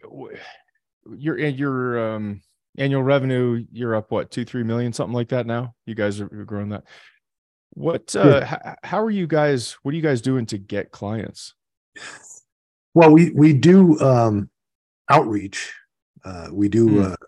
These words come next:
Speaker 2: you know, B two B outreach, which we have a process because we do offer that to some of our, uh, most of our clients are consumer f-, consumer product brands, right? We don't
Speaker 1: Consumer
Speaker 2: work with
Speaker 1: product, okay.
Speaker 2: resellers.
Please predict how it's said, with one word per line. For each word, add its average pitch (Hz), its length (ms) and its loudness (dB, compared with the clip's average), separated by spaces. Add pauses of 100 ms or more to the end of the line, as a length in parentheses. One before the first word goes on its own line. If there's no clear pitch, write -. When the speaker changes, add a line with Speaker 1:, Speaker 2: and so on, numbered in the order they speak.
(280)
Speaker 2:
you 95 260 -12
know, 87 120 -10
B 101 180 -2
two 95 60 -2
B 98 140 0
outreach, 95 680 -10
which - 240 -16
we 104 80 -4
have 98 100 -8
a 92 60 -12
process 95 500 -8
because 101 280 -4
we 104 100 2
do 107 160 2
offer 101 300 -2
that 92 220 -4
to 90 80 -8
some 98 200 -4
of 90 120 -8
our, 85 280 -10 (420)
uh, - 240 -10
most 156 320 2
of 127 80 0
our 110 140 0
clients 98 640 -4
are 85 380 -6 (340)
consumer 117 420 0
f-, - 320 -8
consumer 104 400 -2
product 92 420 -6
brands, - 540 -14 (140)
right? 95 160 -8
We 104 100 0
don't 120 140 2
Speaker 1:
Consumer 107 160 0
Speaker 2:
work 92 140 -2
with 87 100 -6
Speaker 1:
product, 87 180 -8
okay. 98 100 -4
Speaker 2:
resellers. 87 540 -8